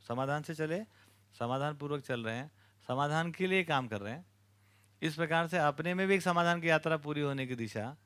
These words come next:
और उसी के फलन में आप लोगों के साथ भी एक समाधान की यात्रा चल रही है। इस प्रकार से एक अनुभवमूलक, अनुभवमूलक विचार की शिक्षा पूर्वक हम समाधान में से के लिए काम करते हुए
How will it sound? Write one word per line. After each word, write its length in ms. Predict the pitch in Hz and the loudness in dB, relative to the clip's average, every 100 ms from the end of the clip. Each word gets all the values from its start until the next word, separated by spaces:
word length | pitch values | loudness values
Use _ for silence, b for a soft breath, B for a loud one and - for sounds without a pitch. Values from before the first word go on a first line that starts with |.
| b b b b b | b b b b b
और 160 | - 156 | 4 4
उसी 260 | 170 180 196 | 4 2 2
के 160 | 196 - _ _ - | 2 0 _ _ -6
फलन 340 | - 165 190 | 2 4 4
में 120 | 190 185 | 4 8
आप 300 | 180 180 175 | 10 10 8
लोगों 200 | 190 202 | 2 2
के 160 | 196 | 2
साथ 180 | 190 185 | 2 2
भी 120 | 180 | 2
एक 80 | 180 | 0
समाधान 400 | 165 156 156 156 | 0 2 2 0
की 120 | 147 | 0
यात्रा 420 | 147 143 143 143 151 - _ - - | 0 2 0 -2 -6 -20 _ -20 -4
चल 180 | 127 117 | -2 0
रही 180 | 107 | -2
है। 220 | 107 139 165 b b b b - | -2 -4 -8 b b b b -4
इस 160 | 165 | -2
प्रकार 320 | 170 165 170 | -2 2 2
से 160 | 180 190 | 4 2
एक 60 | 180 | 2
अनुभवमूलक, 760 | 170 170 185 190 180 185 190 - _ _ _ b b b _ _ _ | 2 4 4 4 2 4 4 2 _ _ _ b b b _ _ _
अनुभवमूलक 800 | 117 139 165 175 190 170 180 208 190 | -2 0 2 2 2 2 2 2 2
विचार 440 | 185 165 165 165 | 0 4 4 4
की 220 | 160 170 | 2 -4
शिक्षा 440 | 151 170 156 190 180 | -4 -6 -2 0 2
पूर्वक 500 | 165 139 131 135 147 _ b b | 0 0 0 -2 -12 _ b b
हम 180 | 127 139 | -4 -2
समाधान 540 | 139 135 143 147 151 | -2 0 0 0 -2
में 260 | 147 147 160 | -2 -2 -2
से 280 | - 151 151 | -2 -4 -4
के 280 | 143 147 143 | -4 -2 -2
लिए 220 | 135 139 | 0 -4
काम 300 | 131 123 120 | 0 0 0
करते 340 | 120 113 117 139 | -2 -6 -2 -2
हुए 320 | 113 107 | -2 -4